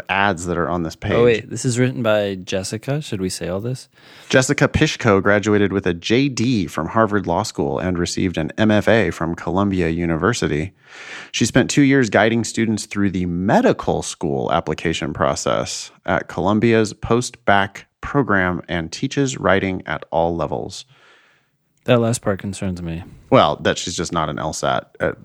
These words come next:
Speaker 1: law school
Speaker 2: No, no.
Speaker 1: specialist.
Speaker 2: Well, teaching writing at all levels, what, like, second graders up to, like, lawyers? <laughs>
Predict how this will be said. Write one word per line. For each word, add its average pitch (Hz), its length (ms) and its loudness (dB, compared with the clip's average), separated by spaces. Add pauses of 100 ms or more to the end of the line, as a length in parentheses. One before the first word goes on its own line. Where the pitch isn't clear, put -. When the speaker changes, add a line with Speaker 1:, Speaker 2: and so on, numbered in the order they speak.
(220)
Speaker 1:
law 80 160 2
school - 200 -6
Speaker 2:
No, 160 80 6
no. 165 60 6
Speaker 1:
specialist. 156 340 2
Speaker 2:
Well, 143 180 6
teaching 151 480 0
writing 113 360 2
at 92 100 -4
all 107 220 0
levels, 127 400 0
what, 101 280 -2
like, 87 300 -8
second 113 340 0
graders 113 380 2
up 101 140 -4
to, 101 100 -8
like, 85 320 -6 (840)
lawyers? 110 420 -4
<laughs> - 100 -8